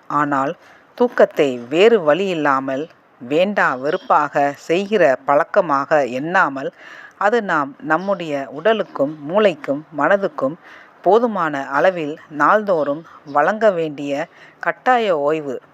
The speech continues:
நம்மை புதுப்பிக்கும் நல்ல பழக்கம் என்பதை உணர வேண்டும். அதற்கு செலவிடுகிற நேரம் ஒரு முதலீடுதான். அதன் மூலம் நம்முடைய சிந்தனைகளும் செயல்பாடுகளும் பல மடங்கு மேம்படும்.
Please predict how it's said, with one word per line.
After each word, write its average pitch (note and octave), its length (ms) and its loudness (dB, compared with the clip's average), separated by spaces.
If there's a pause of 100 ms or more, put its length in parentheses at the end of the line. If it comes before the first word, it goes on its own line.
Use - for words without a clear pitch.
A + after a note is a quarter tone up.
(420)
நம்மை E3 460 -2 (200)
புதுப்பிக்கும் F3+ 800 0
நல்ல F3 320 -2
பழக்கம் C#3+ 680 -4
என்பதை D#3+ 580 -2
உணர F3+ 340 2
வேண்டும். C3+ 440 -8 (420)
அதற்கு G3 580 0 (120)
செலவிடுகிற F3 680 2
நேரம் D3 500 0 (160)
ஒரு D3 360 2 (260)
முதலீடுதான். D3+ 760 0 (400)
அதன் F#3 280 0
மூலம் F#3 460 -2 (100)
நம்முடைய E3+ 600 0 (340)
சிந்தனைகளும் F#3 680 2 (500)
செயல்பாடுகளும் D#3+ 880 2 (160)
பல A3 260 0
மடங்கு D3+ 600 -2 (280)
மேம்படும். E3 520 0